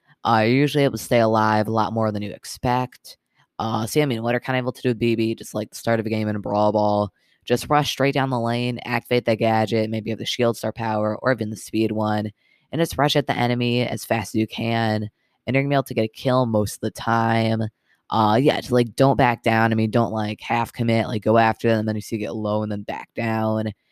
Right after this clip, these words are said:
That's just gonna be a waste. You're just gonna feed the enemy super, and it's not gonna work out too well. Just commit, just fully commit to, uh, running at them, because most of the time you're actually able to get the kill with Bibi.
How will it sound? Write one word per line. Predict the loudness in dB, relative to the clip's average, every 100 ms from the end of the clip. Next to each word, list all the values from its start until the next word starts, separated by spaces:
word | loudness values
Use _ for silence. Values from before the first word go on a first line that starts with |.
| _ -2
That's | -2 0
just | -4
gonna | -2 0
be |
a | 2
waste. | 4 4 2 -2
You're | -6
just | -6
gonna | -8 -4
feed | -2 0
the | -2
enemy | -2 -4
super, | -2 -2 -2 -4 -4
and | -6
it's | -8
not | -10 -10
gonna | -14
work | -14 -10 -4
out | -4 -2
too | -2
well. | -2 0 0 -2 -4 _ _ _ -10
Just | -6 -6
commit, | -4 -2 -2 -4
just | -8
fully | -2 0 0
commit | -2 -2 -4 -2
to, | 2
uh, | 2
running | 4 2 0
at | 0 0 0
them, | -2 0 -2 -4 -10 _ -10
because | -6 0 2 2 0 -2
most | -2 -2
of | -6
the |
time | -2 -2
you're | 0
actually | -2 -4 -4
able | -2
to | -4
get | -12
the | -8
kill | 0 2
with | 2 0
Bibi. | -2 0 0 -2 -4